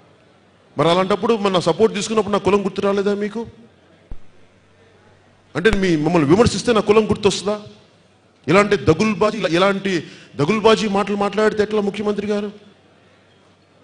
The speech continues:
మీ స్థాయి వ్యక్తి మాట్లాడాల్సిన మాటలేనా ఇవి? ఒకవైపు నేను ఇంత ఐక్యతతో నేను సమాజాన్ని ముందుకు తీసుకెళ్తా ఉంటే బాలకృష్ణ గారేమో, శంకర్ జాతి నా కొడుకులు,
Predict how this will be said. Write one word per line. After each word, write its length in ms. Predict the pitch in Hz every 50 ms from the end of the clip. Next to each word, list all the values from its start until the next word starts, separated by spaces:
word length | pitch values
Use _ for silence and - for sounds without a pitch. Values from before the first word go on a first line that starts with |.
| _ _ -
మీ 160 | 120 165 202
స్థాయి 280 | 190 196 190 202 220 220
వ్యక్తి 220 | 220 214 - -
మాట్లాడాల్సిన 400 | 202 202 202 202 208 208 202 185
మాటలేనా 400 | 190 202 196 196 202 202 202 196
ఇవి? 240 | 196 196 190 208 196 - - - - - _ _ _ _ _ _ _ _ _ _ _ _ _ _ _ _ _ _ _ -
ఒకవైపు 380 | 113 143 151 185 214 226 - 233
నేను 180 | 220 220 208
ఇంత 500 | 170 160 208 - - - 214 185 143 98 - - - - - - - _ _ _ - -
ఐక్యతతో 680 | 143 208 247 - - - 247 233 240 226 - 233 220 208
నేను 300 | 208 202 196 185 156 139 - - - - - -
సమాజాన్ని 440 | 156 185 202 208 185 220 214 208
ముందుకు 160 | 190 185 202 196
తీసుకెళ్తా 280 | 190 185 196 190 190
ఉంటే 360 | 185 185 190 180 202 208 202 202 - - _ _ _ _ _ _ _ _ _ _ _ _ _ _ _ _ _ _ _ -
బాలకృష్ణ 500 | - 120 156 185 185 190 202 196 - 196 196
గారేమో, 400 | 196 190 185 190 190 202 214 208 208 - - - - - -
శంకర్ 280 | 139 143 156 180 180 160
జాతి 280 | 160 185 180 180 185
నా 80 | 190 185
కొడుకులు, 460 | 175 196 190 196 190 208 202 208 202